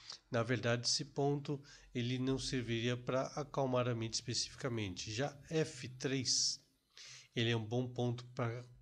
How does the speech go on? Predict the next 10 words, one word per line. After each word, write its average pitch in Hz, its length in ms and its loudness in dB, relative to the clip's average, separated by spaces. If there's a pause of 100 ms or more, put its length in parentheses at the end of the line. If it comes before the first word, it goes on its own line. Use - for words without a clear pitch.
trabalhar 113 400 2
problemas 110 420 -2
de 110 80 -4
músculos 123 640 -2
e 101 40 -6
tendões, 101 720 -4
então 104 180 -4
dores 101 280 -4
musculares, 117 680 -2
tendinite, 120 920 -4